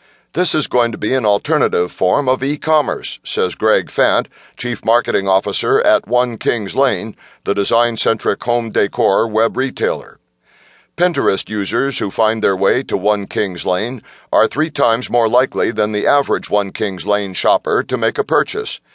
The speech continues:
Referrals to One Kings Lane from Pinterest have nearly surpassed traffic from Facebook.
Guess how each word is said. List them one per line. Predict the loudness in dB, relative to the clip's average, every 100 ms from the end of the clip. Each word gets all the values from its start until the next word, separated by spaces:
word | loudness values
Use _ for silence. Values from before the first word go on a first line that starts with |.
| _ _ _ -6
Referrals | -4 0 2 2 0
to | -2
One | 0 0 0
Kings | -2 -2 -2
Lane | 0 0 -2 -4
from | -4 -2
Pinterest | -2 -2 0 0 0 -2 -16 -20 -2
have | 0 2
nearly | 2 2 0
surpassed | -2 -2 2 2 0 -2
traffic | 0 2 2 -2
from | -4 -2
Facebook. | 0 0 -2 -6 -8